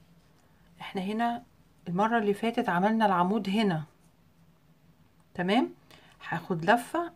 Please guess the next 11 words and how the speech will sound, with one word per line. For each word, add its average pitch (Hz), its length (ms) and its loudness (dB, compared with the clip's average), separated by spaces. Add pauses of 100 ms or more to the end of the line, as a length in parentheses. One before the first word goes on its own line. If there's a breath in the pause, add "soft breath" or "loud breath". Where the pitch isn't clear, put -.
العمود 196 500 2
بقى 311 260 6 (100)
هيبقى 214 520 0 (120)
في - 300 -4
الغرزة 185 420 -2
اللي 220 120 -2
وراها 220 540 4 (1400 soft breath)
اهو، 185 260 -4 (200)
وده 190 260 4
اللي 202 340 2
بيفسر 247 640 0